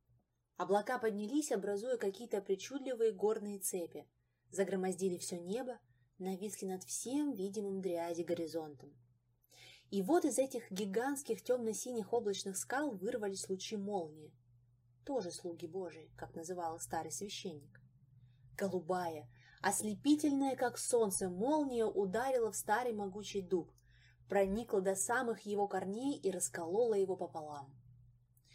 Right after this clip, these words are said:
Вершина и ствол дерева раздвоились и рухнули на землю, словно принимая посланницу света в свои объятия. Громче, сильнее пушечного выстрела, приветствующего рождение принца,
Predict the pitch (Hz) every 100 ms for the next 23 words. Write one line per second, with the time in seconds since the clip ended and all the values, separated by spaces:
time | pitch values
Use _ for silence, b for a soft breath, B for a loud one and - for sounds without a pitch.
0 | b b 185 220 - 330 285 - 254 240
1 | 214 294 254 226 220 214 220 170 165 147
2 | - 175 214 220 196 180 175 160 151 151
3 | 151 _ B B B - 208 196 185 190
4 | 185 185 185 175 170 170 175 165 156 -
5 | 147 156 185 254 196 - 165 165 165 151
6 | 151 143 127 - - _ _ _ _ _
7 | _ _ _ _ _ 180 180 180 160 -
8 | - B B B B - 220 214 214 240
9 | 294 269 - 277 285 - - 247 247 226
10 | 196 220 208 185 175 170 185 185 214 220
11 | 190 190 - 185 180 175 190 185 165 160
12 | - 202 254 - 214